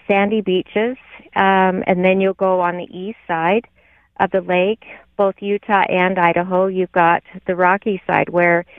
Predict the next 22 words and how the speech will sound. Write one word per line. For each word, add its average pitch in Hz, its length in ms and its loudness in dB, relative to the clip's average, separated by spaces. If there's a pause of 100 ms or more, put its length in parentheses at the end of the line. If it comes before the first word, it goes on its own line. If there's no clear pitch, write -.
(500)
a 180 100 0
lot 185 220 2
of 196 180 -2
divers 180 540 0
like 254 240 0
to 269 100 -4
go, 254 320 -2
because 220 320 -6
as 185 260 -2
you're 180 440 -4
walking 196 520 -4
along 185 360 0
the 180 80 -8 (120)
shore, 180 380 -2 (380)
you've 202 120 -4
got 214 200 0
your 220 140 -2
rocks, 196 460 0 (340)
you 208 120 -6
go 226 240 0
out 214 200 0
about 190 300 -2